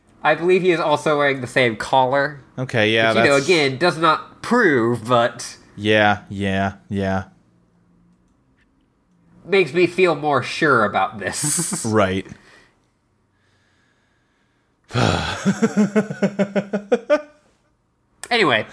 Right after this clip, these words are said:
Speaker 1: Junior
Speaker 2: Anyhow.
Speaker 1: Asparagus decides to fill in.
Speaker 2: Right, he's filling in.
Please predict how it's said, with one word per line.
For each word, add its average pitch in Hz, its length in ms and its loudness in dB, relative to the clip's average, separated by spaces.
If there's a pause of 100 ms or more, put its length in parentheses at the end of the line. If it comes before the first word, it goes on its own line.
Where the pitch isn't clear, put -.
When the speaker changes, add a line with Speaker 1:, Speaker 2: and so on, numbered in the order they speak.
(160)
Speaker 1:
Junior 269 200 0
Speaker 2:
Anyhow. 208 240 4
Speaker 1:
Asparagus 127 460 4
decides 127 340 0
to - 100 -14
fill 113 260 2
in. 139 240 -2 (420)
Speaker 2:
Right, 113 220 0
he's 202 220 0
filling 165 260 2
in. 139 300 0